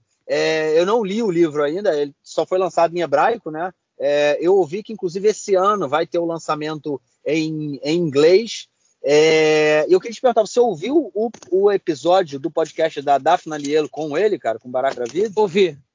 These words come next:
Speaker 2: Ouvi, não,
Speaker 1: Muito
Speaker 2: depois
Speaker 1: bom,
Speaker 2: desse,
Speaker 1: cara.
Speaker 2: depois desse episódio, depois desse episódio que eu quis comprar o livro.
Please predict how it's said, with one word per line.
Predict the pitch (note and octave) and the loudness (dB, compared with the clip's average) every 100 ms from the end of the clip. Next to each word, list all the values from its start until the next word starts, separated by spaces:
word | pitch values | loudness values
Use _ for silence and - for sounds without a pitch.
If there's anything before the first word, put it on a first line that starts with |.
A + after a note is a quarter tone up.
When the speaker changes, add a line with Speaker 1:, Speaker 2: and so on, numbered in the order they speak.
| - - | -20 -4
Speaker 2:
Ouvi, | C4 A#3 | -2 2
não, | C#4+ | 2
Speaker 1:
Muito | A#3+ A#3 | 4 4
Speaker 2:
depois | - C#4 | 2 2
Speaker 1:
bom, | D#4 | 2
Speaker 2:
desse, | C#4+ | 2
Speaker 1:
cara. | C#4 A3+ | 0 0
Speaker 2:
depois | A#3+ B3+ | 2 0
desse | C#4 D4 | 0 -2
episódio, | C4 F#3+ C4 D4 C4 | -2 0 2 2 0
depois | - C4 | -4 -4
desse | C#4 | -4
episódio | C#4+ A#3 A3 B3+ | -2 0 2 2
que | - | 0
eu | - _ | -4 _
quis | A3+ - | -12 -2
comprar | A#3 G3+ F#3 F#3+ | 0 2 2 2
o | F#3 E3+ D#3+ | 2 0 -2
livro. | D#3 F#3 G#3 C4 | 2 2 0 -4